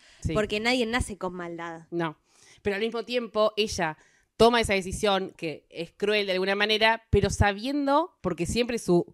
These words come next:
Speaker 1: su objetivo máximo es hacer el mundo un lugar mejor.
Speaker 2: Sí.
Speaker 1: Sabiendo que esa decisión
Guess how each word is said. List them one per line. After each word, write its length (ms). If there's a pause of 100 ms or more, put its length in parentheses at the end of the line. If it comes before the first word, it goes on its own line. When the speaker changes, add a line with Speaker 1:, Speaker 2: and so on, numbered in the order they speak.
(200)
Speaker 1:
su 140
objetivo 480
máximo 460
es 340 (320)
hacer 320
el 100
mundo 300
un 60
lugar 240
mejor. 420 (320)
Speaker 2:
Sí. 320
Speaker 1:
Sabiendo 560
que 100
esa 140
decisión 640